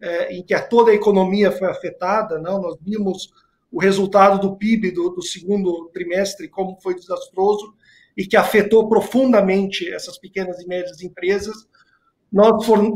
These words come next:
nós fomos uma plataforma de conexão dessas empresas com os clientes da Vivo, é, buscando que, que, que eles pudessem incrementar o seu volume de negócio,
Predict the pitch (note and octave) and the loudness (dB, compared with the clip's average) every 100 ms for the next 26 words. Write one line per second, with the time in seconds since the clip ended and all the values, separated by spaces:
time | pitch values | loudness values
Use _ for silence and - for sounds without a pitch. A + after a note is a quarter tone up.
0 | G3+ G3 G3 - A#3 A#3 G3 G#3 F#3 G#3 | 4 4 4 4 6 6 4 2 2 2
1 | G#3 F#3+ - G#3 G#3 G#3 - - G3 G3 | 0 -4 0 2 2 0 -8 -6 -4 -4
2 | F#3+ - G3 G#3 A3+ - _ _ _ F#3 | -4 -2 0 0 -2 -8 _ _ _ 2
3 | G#3 G#3 G3+ F#3+ G3 F#3+ G#3 G#3 G#3 - | 4 4 -4 -4 -2 2 4 4 0 -8
4 | - G3+ G3 G3 F#3+ G3 G3 F#3 F3+ E3+ | -6 -6 -6 -4 -2 -2 -4 -4 -4 -4
5 | F3 F#3+ - - _ _ _ _ _ F3+ | -6 -6 -6 -18 _ _ _ _ _ 0
6 | F3 F#3+ G3 F#3+ - G3+ G#3 G#3 F#3+ F#3+ | 0 0 -2 -6 -2 2 4 4 2 0
7 | G3 F3 E3+ E3 - F3 E3 E3 D#3+ F#3+ | -2 0 0 -4 -8 -8 -6 -10 -10 -6
8 | F3+ F3 F#3 F3+ F#3 F#3 G3+ F#3 - _ | -6 -6 -6 0 0 0 -4 -4 -6 _
9 | _ - A#3 A#3 A3 G#3+ F#3+ - F#3+ G3 | _ -4 -2 0 0 2 0 4 6 6
10 | G3 - F#3+ F#3 F#3 G3 F#3 F3 F3 F3 | 4 0 0 0 0 2 2 2 -4 -4
11 | D#3+ F3 F3+ - G3+ F#3+ - | -2 0 -2 -4 -6 -8 -10